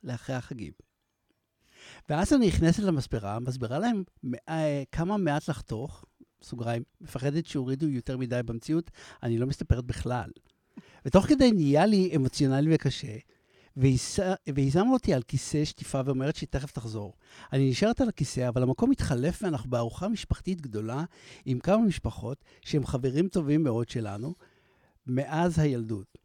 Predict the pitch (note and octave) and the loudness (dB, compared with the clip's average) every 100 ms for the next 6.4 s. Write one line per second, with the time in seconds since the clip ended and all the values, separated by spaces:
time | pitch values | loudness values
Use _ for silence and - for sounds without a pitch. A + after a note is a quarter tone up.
0 | _ _ _ - C#3+ - G3+ F3+ C3+ E3+ | _ _ _ -2 -2 2 4 4 4 -2
1 | - C#3 D3+ F#3+ F#3 F#3 D#3 D3+ D3 F3+ | -6 -4 -4 -2 2 2 4 4 4 4
2 | C#3+ D3 D#3 D#3 D3+ B2+ A2+ A#2 E3+ E3 | 2 -4 0 0 0 -2 -2 -4 -4 -4
3 | C#3+ B2+ B2+ F#3 D#3+ C3+ A#2+ B2+ C#3 D#3 | -2 0 2 0 0 0 -2 -2 0 -2
4 | C#3 C3 - D3+ D3+ C3 A#2+ - A2+ A2 | -4 -6 0 0 0 -2 -2 -6 -8 -6
5 | D3+ F#3+ - _ B2 B2 A#2+ A#2+ - - | -8 -10 -18 _ -10 -4 -4 -6 -10 -6
6 | - B3 F#3 F#3 | -2 0 2 0